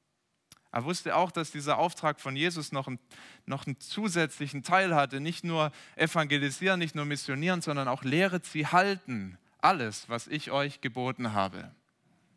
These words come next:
Und so war er unterwegs. Er war für viele Gemeinden ein Pastor. Es war ja eine Zeit, in der gab's noch gar nicht so viele Bibellehrer, die das Wort gut kannten, die das Evangelium gut kannten. Da brauchte es Leute wie Paulus, wie die anderen Apostel, auch wie die Schüler der Apostel,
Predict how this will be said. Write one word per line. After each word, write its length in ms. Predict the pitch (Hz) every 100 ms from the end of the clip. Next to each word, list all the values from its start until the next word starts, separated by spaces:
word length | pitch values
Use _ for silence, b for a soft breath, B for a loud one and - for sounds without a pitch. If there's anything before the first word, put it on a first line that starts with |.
| _ _ _ _ _
Und 80 | -
so 200 | - 131
war 200 | 143 147
er 200 | 131 127 B B B
unterwegs. 580 | - 123 120 123 190 -
Er 100 | 139
war 140 | 131 135
für 140 | 131
viele 280 | - 170 165
Gemeinden 520 | 135 127 139 170 143
ein 120 | 123
Pastor. 800 | - 185 190 - 143 147 180 220 - _ _ _ B B B -
Es 80 | -
war 120 | 139
ja 80 | 147
eine 180 | 143
Zeit, 300 | 131 151 160
in 100 | 151
der 140 | 143 135
gab's 320 | 143 170 -
noch 160 | 180 -
gar 200 | 151 151
nicht 160 | 143
so 140 | - 156
viele 320 | - 156 143
Bibellehrer, 800 | 160 175 151 131 135 135 117 110
die 160 | 120
das 280 | 117 117 - B -
Wort 260 | 131 143 -
gut 220 | 135 127
kannten, 340 | 156 160 143
die 120 | 131
das 180 | 127 120
Evangelium 580 | 131 131 123 147 156 135
gut 180 | 131 117
kannten. 360 | 151 160 -
Da 80 | 143
brauchte 400 | 139 135 151 -
es 160 | 139 -
Leute 280 | 135 135 127
wie 80 |
Paulus, 500 | 131 165 165 160 151
wie 60 | 143
die 120 | 139
anderen 240 | 139 156 143
Apostel, 460 | 139 - - 139
auch 180 | 135 -
wie 60 | 135
die 120 | 135
Schüler 460 | - 220 220 180
der 140 | 151 123
Apostel, 640 | 135 - 160 - 156 156